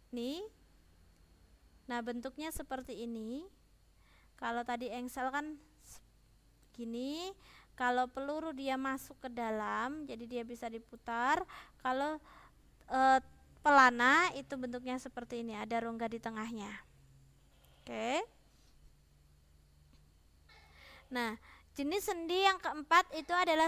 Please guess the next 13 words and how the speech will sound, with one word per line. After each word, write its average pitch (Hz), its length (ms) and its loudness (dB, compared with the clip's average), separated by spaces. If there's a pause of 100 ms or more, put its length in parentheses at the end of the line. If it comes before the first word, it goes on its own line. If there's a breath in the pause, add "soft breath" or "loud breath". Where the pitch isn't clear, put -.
sendi 339 480 -2
geser. 277 640 2 (1500 loud breath)
Sendi 330 320 -2
geser 330 320 6
yaitu 339 480 2
persendiri-, 320 800 -2 (400)
persendian 277 880 2 (500 loud breath)
tempat 302 400 6 (160)
ujung 302 320 -8
tulang 269 480 2
yang 277 240 0
satu 311 800 0
menggeser 302 640 0